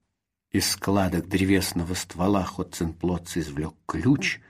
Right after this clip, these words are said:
о существовании которого не догадался бы ни один человек. Теперь он открыл люк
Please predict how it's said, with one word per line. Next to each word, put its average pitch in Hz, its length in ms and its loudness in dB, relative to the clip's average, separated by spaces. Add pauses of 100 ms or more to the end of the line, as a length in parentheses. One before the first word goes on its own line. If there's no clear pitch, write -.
(340)
о - 100 -8
существовании 85 1000 -4
которого 82 440 -6
не 76 140 -12
догадался 85 560 -4
бы 90 100 -4
ни 90 120 -2
один 87 300 -6
человек. - 640 -8 (720)
Теперь - 340 -8
он 73 100 -12
открыл 62 380 -10
люк - 480 -2